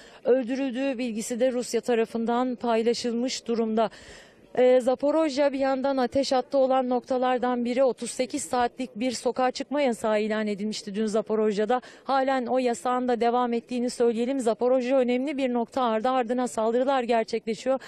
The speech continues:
ki nükleer bir santrale sahip olması sebebiyle de geçtiğimiz haftalarda yine dünyanın gözü kulağı o noktadaydı.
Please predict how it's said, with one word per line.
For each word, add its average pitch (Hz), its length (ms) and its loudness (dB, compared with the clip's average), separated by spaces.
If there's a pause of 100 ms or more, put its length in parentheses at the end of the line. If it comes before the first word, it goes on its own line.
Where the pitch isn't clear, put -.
(280)
ki 247 200 -2
nükleer 254 480 0
bir 247 120 -4
santrale 240 680 0 (280)
sahip 247 400 0
olması 240 400 0
sebebiyle 226 520 0
de 277 100 2
geçtiğimiz 220 540 -4
haftalarda 233 540 0
yine 233 320 0
dünyanın 240 500 -2
gözü 233 260 -2
kulağı 233 340 0
o 214 140 -4
noktadaydı. 208 680 0